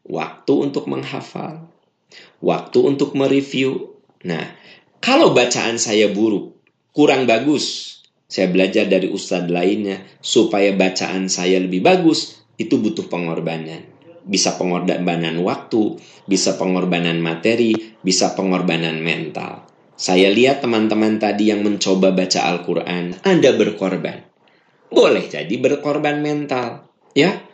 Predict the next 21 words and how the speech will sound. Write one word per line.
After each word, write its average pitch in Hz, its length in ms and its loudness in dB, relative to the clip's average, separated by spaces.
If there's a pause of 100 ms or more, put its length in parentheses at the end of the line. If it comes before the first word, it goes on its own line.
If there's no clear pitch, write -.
sampai 110 400 0
keringetan. 110 720 -2 (320)
Boleh 120 320 4
jadi 85 400 -2
berkorban, 127 720 0 (480)
eh, 113 480 2
waktu. 160 720 0 (400)
Jadi - 160 2
sebenarnya 233 420 0 (220)
saya 190 400 4
dan 156 240 0
Anda 135 400 -2
sekarang 139 560 -2
ini 220 240 -4
sedang 180 320 4
berhijrah. 226 480 2 (240)
Kita - 320 2
berkorban 208 560 2
semuanya. 104 480 -6 (720)
Kita 156 320 0
berkorban 113 880 0